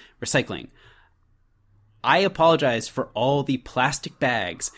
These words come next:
that I have attempted, the, the ones, the produce bags, basically, that you get at grocery stores, or just any that you get in grocery stores. Those plastic bags are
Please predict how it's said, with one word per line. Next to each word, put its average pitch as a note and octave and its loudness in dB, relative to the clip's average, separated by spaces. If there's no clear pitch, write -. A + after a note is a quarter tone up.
that A#2 -4
I A#2 -4
have A#2 -6
attempted, C#3+ -4
the, A2 -6
the - -6
ones, C#3 -2
the A2+ -8
produce C#3+ 0
bags, G2+ -6
basically, G2+ -8
that G2 -12
you G#2 -14
get G#2 -8
at F2+ -14
grocery A2 -10
stores, F#2 -12
or A#2 -8
just C#3+ -6
any D#3+ 0
that B2+ -4
you A#2 -6
get - -8
in A2 -8
grocery A#2 -8
stores. - -16
Those E3 0
plastic - -6
bags B2+ -2
are G#2+ -6